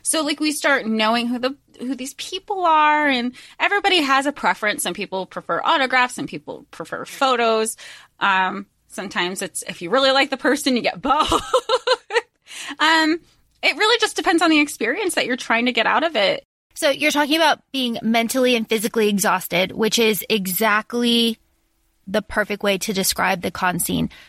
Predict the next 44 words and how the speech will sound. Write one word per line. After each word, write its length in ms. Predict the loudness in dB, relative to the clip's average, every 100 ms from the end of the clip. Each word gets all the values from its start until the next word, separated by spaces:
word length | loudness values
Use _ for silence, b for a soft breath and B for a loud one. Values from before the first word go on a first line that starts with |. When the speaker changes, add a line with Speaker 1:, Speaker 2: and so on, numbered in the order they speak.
| B
Speaker 2:
So 220 | 0 2
why 380 | 0 0 2 2
is 280 | 2 -2
that? 260 | 0 0 2
Well, 260 | 2 2 2
it's 200 | 0 -2
because 680 | -4 -2 0 2 2 -2 -8 b b b
you 540 | 0 4 4 4 2 -2 _ 0
are 500 | 2 4 4 4 0 _ _ _
waiting 680 | -8 0 2 2 2 4 2
in 400 | 2 2 2 2
line 600 | 2 2 2 -2 -6 -8 -12 _ _ -6
so 140 | -2
bigger 320 | 0 2 2 0
cons, 340 | 2 0 0
you 80 | -2
wait 180 | 0 2
in 120 | 2
line 200 | 0 0
for 140 | 0
a 80 | 0
longer 380 | 2 0 0 -4
period 320 | -4 -2 -2
of 80 | -2
time, 300 | -2 -2 0
obviously, 420 | -2 -2 0 -2
because 240 | 0 -2
there's 180 | 0 0
more 140 | 0 0
people, 320 | 0 0 0
but 220 | 0 -2 b b
smaller 340 | -4 0 2
cons, 420 | 0 -2 0 0
you 100 | 0
wait, 360 | 2 2 2 0
e-, 100 | 0
everything 520 | 0 2 0 0 2
moves 260 | 2 2 0
kind 180 | -2 -2
of 60 |
faster 360 | -2 -4 -4 -4
in 100 | -4
smaller 320 | -2 0 0
cons. 360 | 0 -2 -2